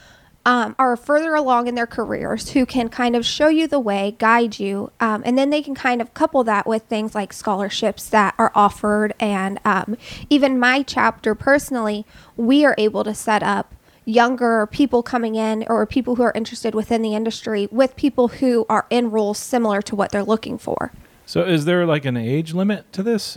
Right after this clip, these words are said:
Speaker 2: or is it
Speaker 1: There's
Speaker 2: any
Speaker 1: no age limit. Um, it is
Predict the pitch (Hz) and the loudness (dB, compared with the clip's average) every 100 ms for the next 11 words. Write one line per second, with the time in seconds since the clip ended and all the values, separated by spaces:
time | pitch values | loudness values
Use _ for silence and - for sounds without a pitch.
0 | - 117 110 107 - - - - 339 359 | -2 0 0 -4 -10 -16 -20 -4 0 0
1 | 339 392 339 339 302 339 339 392 - 285 | 2 2 2 0 0 0 0 -2 0 2
2 | 262 240 277 277 269 254 | 2 0 0 2 4 2